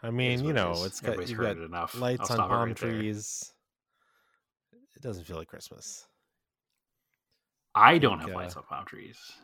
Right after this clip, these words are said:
Speaker 2: I have lights.
Speaker 1: people get fake snow
Speaker 2: I have lights on real
Speaker 1: straight at
Speaker 2: trees
Speaker 1: us.
Speaker 2: out front.
Speaker 1: Yeah, people get fake snow sprayed on the trees. That's a weird
Speaker 2: That's
Speaker 1: thing.
Speaker 2: not something that I've seen here in Phoenix. I saw that you can purchase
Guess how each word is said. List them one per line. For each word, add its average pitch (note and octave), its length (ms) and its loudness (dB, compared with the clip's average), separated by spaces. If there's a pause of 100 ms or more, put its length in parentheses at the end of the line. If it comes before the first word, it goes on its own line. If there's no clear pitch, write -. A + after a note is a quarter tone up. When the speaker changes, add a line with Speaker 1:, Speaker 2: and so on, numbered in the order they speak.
(100)
Speaker 2:
I G#2+ 120 -4
have G#2+ 240 0
lights. G#2 220 0
Speaker 1:
people A#2 80 -2
get G2+ 160 -2 (100)
fake A#2 200 -6
snow A#2 220 -2
Speaker 2:
I A2+ 40 4
have C3 160 6
lights A#2 240 4
on F#2+ 60 -4
real G2 180 -2
Speaker 1:
straight G#2+ 80 -2
at - 60 -6
Speaker 2:
trees - 260 -10
Speaker 1:
us. - 100 -18
Speaker 2:
out - 100 -16
front. - 340 -14 (500)
Speaker 1:
Yeah, F2+ 160 -12 (240)
people A#2 160 -8
get A2 160 -6 (320)
fake A#2 240 -8
snow A#2 260 -2
sprayed A#2 260 -4
on A2+ 100 -2
the A2 80 -6
trees. A2 600 -8 (2750)
That's - 160 -20
a F#2 40 -12
weird F2+ 100 -10
Speaker 2:
That's A#2 140 2
Speaker 1:
thing. - 80 -2
Speaker 2:
not D3 180 6
something C3 300 0
that A2 120 0
I've G#2 200 0
seen F#2+ 420 -6
here F#2 440 -10
in F#2 180 -10
Phoenix. - 1000 -10
I G#2+ 120 -4
saw A#2 380 10
that G#2+ 420 0
you A#2 120 -6
can F2 180 -8
purchase - 720 -2